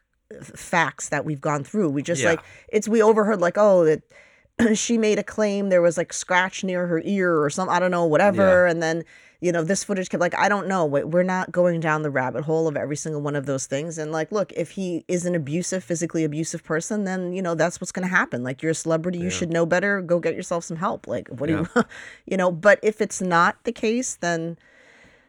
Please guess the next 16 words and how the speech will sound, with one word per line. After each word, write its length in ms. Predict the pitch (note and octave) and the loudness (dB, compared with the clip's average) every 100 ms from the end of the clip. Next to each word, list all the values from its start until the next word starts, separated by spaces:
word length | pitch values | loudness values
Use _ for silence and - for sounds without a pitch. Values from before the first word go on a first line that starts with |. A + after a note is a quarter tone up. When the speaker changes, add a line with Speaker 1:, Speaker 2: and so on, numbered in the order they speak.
| _ - | _ 0
Speaker 1:
like, 260 | - F3 | 2 2
it, 120 | F3+ - | 0 -2
it's 200 | F#3+ - | -4 -4
just 240 | G#3 - | -6 -4
a, 80 | E3 - | -4 -4
it's 200 | F#3 - | -8 -6
very 280 | B3 D4 F#3+ | -4 -2 -4
messy. 280 | A#2 G#2+ | -4 -6
Speaker 2:
Well, 80 | - | -8
I 20 | G#2+ | -8
think, 200 | - - | -8 -6
like 180 | D#3+ | -6
most 300 | C3 C3 C3 | -4 -6 -4
things, 280 | A#2 A2 G#2 | -4 -4 -4
it's 240 | G#2+ - G#2+ | -10 -12 -8
never 720 | G#2+ G#2+ G2+ G2+ F#2+ F#2 | -4 -4 -4 -4 -4 -6